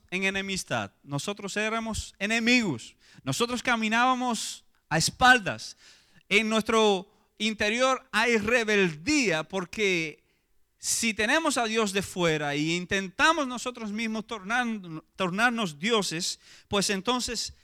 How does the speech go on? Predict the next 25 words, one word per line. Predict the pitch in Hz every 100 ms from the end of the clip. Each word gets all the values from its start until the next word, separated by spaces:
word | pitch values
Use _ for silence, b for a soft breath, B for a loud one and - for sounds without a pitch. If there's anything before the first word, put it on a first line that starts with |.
| b
esto | 208 214 254
es | 240 -
caminar | 262 226 220 240 311 240
de |
espaldas | 190 - - 247 233 214 - - _ -
a | 175
aquel | 185 233 277 233
que | 214
realmente | 190 175 180 190 -
nos | 185 170 202
ha | 180
creado. | 185 175 175 170 117 - _ b b b b
Y | 208 214 208 190 170 151 _ _ _
esto | 226 254 247 - - 254 226 196 175 _ _ _ -
nos | 185 175 151
lleva | 247 262 214
a | 160
la | 170 170
condición | 190 170 160 214 220 214 - _
de | - 147
muerte. | 156 175 185 156 - 110 _ _ _ _ _ _ _ _ -
Pero | 175 190
Dios | 185 226 208
no | 220
aplica | 226 208 226 - 117 120